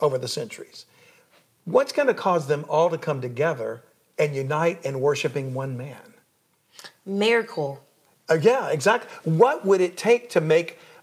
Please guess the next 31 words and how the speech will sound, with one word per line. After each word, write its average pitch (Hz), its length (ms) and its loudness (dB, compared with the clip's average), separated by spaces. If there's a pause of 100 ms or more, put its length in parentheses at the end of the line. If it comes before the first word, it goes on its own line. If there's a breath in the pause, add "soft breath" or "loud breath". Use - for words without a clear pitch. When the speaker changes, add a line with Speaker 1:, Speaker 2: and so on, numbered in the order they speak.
(160 loud breath)
Speaker 1:
all 220 300 4
the 240 100 0
religions 165 640 -2
forget 160 800 2
centuries, 143 1120 -2
if 135 160 -4
not 147 220 -2
thousands 185 520 -2
of 117 100 -8
years, 113 440 -8 (360 soft breath)
of 131 300 0
belief 165 400 0
and 123 180 -2
faith 180 560 -2 (600 loud breath)
and 185 160 2
abandon 185 600 2
it 151 120 0
all 135 600 -2 (440 soft breath)
to 180 100 0
take 196 260 2
a 160 60 2
mark 170 600 2
of 156 140 4
a 160 40 8
l-, 151 220 0
Johnny-come-lately 180 920 2
guy 123 480 -2 (380 loud breath)
that's 170 260 2
the 165 140 2
super 190 400 0
political 156 640 0